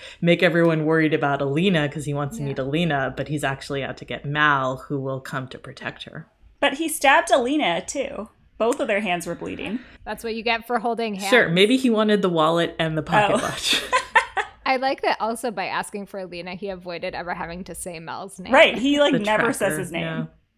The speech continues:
Speaker 3: He goes out of his way to never say his name. So the reason why I was asking about the Yuri body thing is, and this is kind of, like, morbid and overly literal, but maybe he actually needed some of his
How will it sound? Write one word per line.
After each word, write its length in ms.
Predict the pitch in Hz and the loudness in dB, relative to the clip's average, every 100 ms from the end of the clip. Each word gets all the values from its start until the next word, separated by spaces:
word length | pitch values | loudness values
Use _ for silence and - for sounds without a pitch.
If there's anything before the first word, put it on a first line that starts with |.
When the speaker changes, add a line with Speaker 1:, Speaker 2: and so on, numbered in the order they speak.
| _ | _
Speaker 3:
He 120 | - 226 | -8 2
goes 240 | 240 240 | 4 6
out 220 | 196 202 | 6 6
of 60 | 254 | 6
his 160 | 240 202 | 2 2
way 340 | 185 165 185 | -2 -2 -4
to 120 | 196 | -4
never 300 | 185 190 185 | -2 0 0
say 240 | 196 175 185 | -2 -4 -4
his 180 | 170 | -6
name. 380 | 170 165 - 254 - _ 240 | -10 -10 -8 -8 -10 _ -12
So 380 | - 262 254 233 | -4 0 0 0
the 100 | 233 | -2
reason 200 | 277 302 | -2 2
why 120 | 269 | 2
I 40 | |
was 100 | 208 | 2
asking 380 | 175 165 - 185 | 0 -2 -2 -6
about 160 | 170 170 | -4 -4
the 80 | |
Yuri 280 | 165 175 170 | -6 -4 -4
body 340 | 165 160 170 175 | -4 -4 -4 -4
thing 220 | 190 185 | -8 -8
is, 200 | 190 180 | -8 -8
and 120 | 165 | -10
this 120 | 175 | -10
is 260 | 165 147 - | -10 -10 -12
kind 160 | - 165 | -8 -8
of, 100 | 147 | -6
like, 200 | 156 151 - _ _ _ _ _ - | -6 -8 -20 _ _ _ _ _ -10
morbid 520 | 160 160 165 175 170 | -6 -2 -2 -2 -2
and 320 | 160 160 147 - - _ - - | -2 -2 -6 -12 -20 _ -20 -12
overly 420 | 170 165 190 208 220 | -8 -6 -4 -4 -4
literal, 480 | 220 226 247 262 | -4 -2 -2 -2
but 200 | 254 170 - - - - | -2 -4 -6 -20 -20 -14
maybe 400 | 170 190 220 269 | -6 -4 -4 -4
he 200 | 285 226 | -4 -6
actually 580 | - 175 196 - 214 202 | 0 0 0 -6 -8 -8
needed 520 | 180 170 175 175 165 | -6 -6 -6 -6 -6
some 240 | - 165 | -6 -2
of 140 | 165 165 | -2 -4
his 340 | 165 147 - | -8 -8 -10